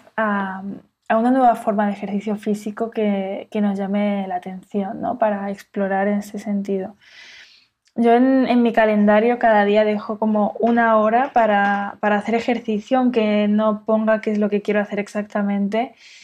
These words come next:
Y cuando llega el momento, pues, eh, me escucho y, pues, hay unos días que me apetece hacer yoga, otros ejercicios con bandas elásticas, otro alguna rutina más intensa. Y también estoy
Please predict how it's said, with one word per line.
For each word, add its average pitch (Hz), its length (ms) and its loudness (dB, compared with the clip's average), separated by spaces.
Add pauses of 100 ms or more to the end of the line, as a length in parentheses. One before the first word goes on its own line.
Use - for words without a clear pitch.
(400)
Y 240 300 0
cuando 226 240 2
llega 233 220 4
el 269 60 2
momento, 240 520 2
pues, - 520 -6
eh, 208 420 0
me 208 100 0
escucho 240 580 -2
y, 202 720 0
pues, 202 180 -8
hay 202 120 0
unos 208 180 2
días 202 220 -2
que 208 200 -4
me 202 100 -2
apetece 202 340 -6
hacer 202 260 -4
yoga, 214 420 2
otros 202 540 -6 (480)
ejercicios 214 520 -2
con 202 340 0
bandas 196 460 -4
elásticas, 214 680 0
otro 202 200 -4
alguna 202 260 -2
rutina 202 300 -4
más 202 220 -4
intensa. 202 640 -2 (800)
Y 254 160 0
también 247 480 2
estoy 220 440 -4